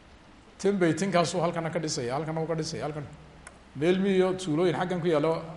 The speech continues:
isku dhow dhow ayaan beri tagnay oo masaajid baa ka dhisan. Reer kastoo meel yaallaba,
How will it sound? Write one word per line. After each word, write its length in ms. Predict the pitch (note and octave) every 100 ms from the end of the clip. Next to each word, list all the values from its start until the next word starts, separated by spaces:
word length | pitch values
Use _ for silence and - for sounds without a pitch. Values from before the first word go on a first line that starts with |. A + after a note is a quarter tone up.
| - -
isku 200 | - G3+
dhow 140 | D3
dhow 240 | C3 C3+ F3 - - - - - - - - - - - -
ayaan 160 | C3+ E3
beri 160 | E3+
tagnay 260 | - C3+ C3
oo 140 | D3 D3 - - - - - - - - - - - - - -
masaajid 360 | G2+ D3+ D3
baa 80 | D#3+
ka 100 | D#3
dhisan. 220 | B2+ - - - - - - - - - - - - - -
Reer 240 | D3+ G#3+
kastoo 280 | F#3 D3+ G3
meel 180 | F#3+ F#3+
yaallaba, 360 | D#3 D3 D#3+